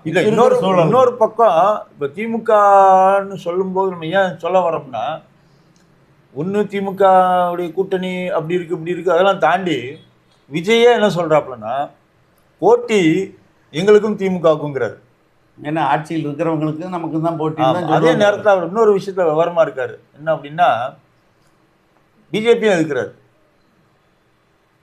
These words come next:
Speaker 2: நீங்க அப்ப என்னன்னா, தி மு க எதிர்ப்பு வாக்குகள் வேணும். நம்ம
Speaker 1: பாஜக போ-, ஓட்டு போகாம பாத்துக்கணும்.
Speaker 2: இல்ல, பாஜக,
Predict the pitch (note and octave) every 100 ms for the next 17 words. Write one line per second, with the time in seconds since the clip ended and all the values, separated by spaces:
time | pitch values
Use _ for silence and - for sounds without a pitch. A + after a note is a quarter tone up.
0 | _ A#2+ A2+ A#2 B2+ G3 A3 G3 D#3+ D#3
1 | F#3 - _ _ _ _ _ _ _ _
2 | G#3 A#3 A#3 A#3+ A3+ G#3+ F3+ G3+ F#3+ -
3 | E3 D3+ D3+ C#3+ D3+ - _ _ _ _
4 | _ _ _ _ B2+ C3+ A#2+ - _ _
5 | _ _ _ _ _ B2+ D#3+ F#3 G3+ F#3+
6 | F#3+ F#3 D3 E3 F3 E3 F#3+ F3+ F3 E3
7 | F3 D3+ D#3+ - D3 C#3 A#2 _ _ _
8 | - A3 D3+ C3 F#3+ A#3 A#3 A3+ A3+